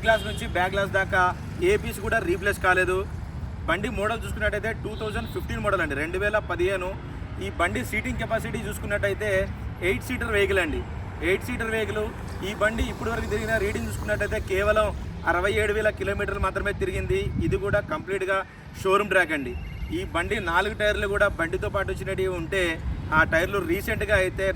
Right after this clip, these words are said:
నాలుగు టైర్లు కూడా కొత్త టైర్లు అయితే వేయించారు. సీల్ టైర్లు అయితే ఉన్నాయి నాలుగు టైర్లు కూడా.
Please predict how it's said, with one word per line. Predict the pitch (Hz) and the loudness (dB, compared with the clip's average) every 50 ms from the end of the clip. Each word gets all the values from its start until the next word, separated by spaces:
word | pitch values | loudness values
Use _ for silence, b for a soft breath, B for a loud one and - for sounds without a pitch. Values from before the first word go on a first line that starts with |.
| 165 | 0
నాలుగు | 165 170 185 185 180 196 | 0 0 0 0 2 2
టైర్లు | 190 180 175 185 175 180 | 2 2 0 0 0 2
కూడా | 180 180 180 175 - 202 - - - - - - | 4 4 6 4 4 2 -2 -6 -8 -8 -4 -4
కొత్త | - - - 208 208 196 202 | -4 0 2 2 2 4 4
టైర్లు | 196 185 190 190 | 2 2 2 0
అయితే | 185 185 180 165 | 0 0 0 0
వేయించారు. | 180 165 - 175 170 175 175 165 - | 0 0 0 0 0 0 -2 -2 -2
సీల్ | 165 170 185 180 196 | -2 -2 0 2 2
టైర్లు | 190 185 180 180 | 4 4 4 4
అయితే | 180 - 180 175 | 4 2 0 0
ఉన్నాయి | 175 170 160 156 | 0 0 2 2
నాలుగు | 160 165 165 165 | 2 0 0 0
టైర్లు | 165 160 165 160 165 | -2 -2 -2 -2 -2
కూడా. | 160 165 | -2 -2